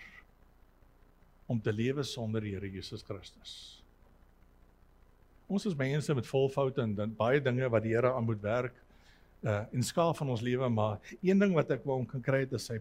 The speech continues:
passie vir die Here. As die Here ewig gaan, "Here, waar gaan U? Ek moet daar kom, ek moet weet waar U is."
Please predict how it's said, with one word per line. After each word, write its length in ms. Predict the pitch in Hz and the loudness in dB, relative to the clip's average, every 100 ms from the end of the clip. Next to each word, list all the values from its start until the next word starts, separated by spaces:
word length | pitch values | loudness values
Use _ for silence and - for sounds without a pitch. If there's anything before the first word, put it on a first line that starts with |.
| - | -2
passie 340 | 175 165 175 | -2 0 -6
vir 180 | - 147 | -6 -6
die 100 | 127 | -4
Here. 220 | 101 104 92 - - - - - _ - | -4 -6 -10 -16 -20 -20 -20 -20 _ -4
As 140 | 120 139 | -2 4
die 80 | |
Here 140 | 147 165 | 4 6
ewig 300 | 151 147 120 | 4 4 4
gaan, 160 | 147 | 4
"Here, 220 | 131 143 135 | 4 4 6
waar 280 | 117 135 | 6 4
gaan 220 | 170 170 147 | 4 4 4
U? 40 | |
Ek 220 | 135 131 | 0 0
moet 140 | 131 151 | 0 4
daar 180 | 139 | 2
kom, 260 | 120 156 135 | 2 0 0
ek 160 | 120 113 | -2 0
moet 200 | 131 131 | -2 0
weet 240 | 127 139 | -2 0
waar 280 | 110 104 110 | 0 0 -2
U 200 | 120 143 | -4 -6
is." 500 | - - - - | -8 -10 -10 -12